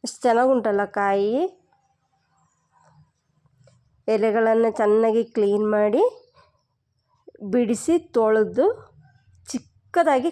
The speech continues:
ಕಟ್ ಮಾಡಬೇಕು. ಕಟ್ ಮಾಡಿ, ಎಣ್ಣೆ ಹಾಕಿ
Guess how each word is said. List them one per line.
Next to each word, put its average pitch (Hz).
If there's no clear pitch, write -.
ಕಟ್ -
ಮಾಡಬೇಕು. 214
ಕಟ್ 247
ಮಾಡಿ, 226
ಎಣ್ಣೆ 233
ಹಾಕಿ 220